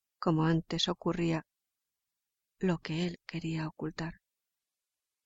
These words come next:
que esas labores no podían librarle de aquello.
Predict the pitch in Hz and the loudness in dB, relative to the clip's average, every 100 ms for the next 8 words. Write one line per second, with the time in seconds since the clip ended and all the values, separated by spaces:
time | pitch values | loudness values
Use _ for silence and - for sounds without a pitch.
0 | _ _ _ _ _ _ _ _ _ _ | _ _ _ _ _ _ _ _ _ _
1 | _ - 175 170 175 185 175 175 170 180 | _ -6 -2 0 0 0 0 2 2 2
2 | 180 170 175 - _ _ _ _ _ - | 2 2 0 -2 _ _ _ _ _ 4
3 | 190 196 196 202 202 185 175 180 190 175 | 4 4 4 6 8 8 6 4 4 2
4 | 170 175 175 - 175 175 | 0 2 0 0 -2 -2